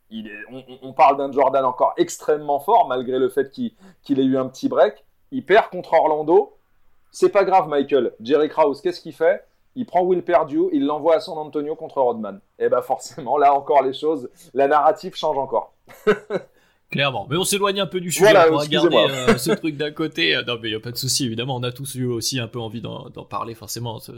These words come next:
Speaker 2: de toute cette période-là, surtout en ce moment. Euh, je sais pas, est-ce que vous voulez rajouter, euh, quelque chose autour de ces finales deux mille seize ? Est-ce qu'il y a un sujet qu'on, qu'on aurait, euh,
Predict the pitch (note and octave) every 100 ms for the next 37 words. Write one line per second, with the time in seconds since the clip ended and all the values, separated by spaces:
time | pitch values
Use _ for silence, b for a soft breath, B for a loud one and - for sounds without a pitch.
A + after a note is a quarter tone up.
0 | G#2+ b b b b - A#2 B2 B2 B2
1 | A#2+ A#2 A#2 A#2+ B2 A#2 - A2+ A2 A#2+
2 | A#2+ D#3+ b b b - C3 C3 C3 C#3+
3 | D#3 G#3 G3+ G3 A3 A#3 G#3+ G3+ A3 G#3+
4 | G#3 G3 F#3+ F#3 F3+ - D#3 C3 B2+ B2
5 | B2 B2+ B2 C3 B2 A#2+ A#2+ A#2+ - D3
6 | C3 - A#2 A#2 A2+ - A#2+ C3+ C3+ A2+
7 | A2 A2 G#2 - A#2 A#2 A#2+ A#2+ A2+